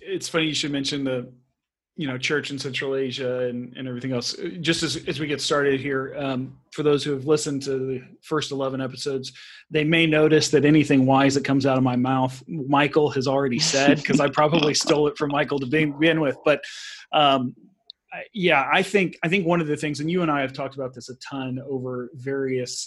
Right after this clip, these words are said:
Speaker 1: uh, types of drinks all over the world, but how much being in an overseas context, the Bible opens up to you in, in new, uh, ways and deeper ways and, than you ever expected.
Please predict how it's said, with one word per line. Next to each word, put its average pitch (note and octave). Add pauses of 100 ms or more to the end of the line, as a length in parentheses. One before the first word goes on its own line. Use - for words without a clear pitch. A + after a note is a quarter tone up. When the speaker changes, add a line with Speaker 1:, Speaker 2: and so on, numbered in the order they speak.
(120)
Speaker 1:
uh, B2
types C#3
of B2
drinks C3
all C3
over B2
the B2
world, B2+
but C#3
how D3
much C#3 (960)
being D#3+
in D3
an C#3
overseas C#3
context, C#3
the C3
Bible B2+
opens B2+
up C3+
to C#3+
you C#3
in, C3
in B2
new, C3 (260)
uh, C3+ (200)
ways C3+
and B2+
deeper C3+
ways C3
and, C3
than C3+
you B2+
ever A#2+
expected. B2+